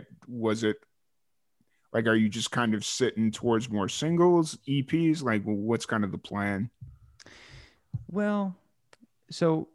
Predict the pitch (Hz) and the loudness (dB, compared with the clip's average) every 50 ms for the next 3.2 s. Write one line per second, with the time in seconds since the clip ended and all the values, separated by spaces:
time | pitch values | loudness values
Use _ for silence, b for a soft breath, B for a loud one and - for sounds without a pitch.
0 | _ - 165 175 180 - 170 156 143 - 151 147 143 135 131 - - 123 123 120 | _ 0 0 0 2 2 2 0 2 0 -2 -2 -2 -2 -4 -2 -2 0 0 2
1 | 120 120 123 123 120 117 117 117 120 120 - 123 110 - - - 117 117 117 110 | 2 2 2 2 2 2 2 0 0 -2 -4 -8 -8 -8 -6 -4 -2 -2 -2 0
2 | 110 107 110 107 110 123 - - - - - _ 135 127 117 117 117 113 117 110 | -2 -2 -2 -2 -4 -8 -12 -18 -20 -20 -10 _ -2 -2 0 0 0 -2 -2 -4
3 | 110 107 - | -6 -8 -10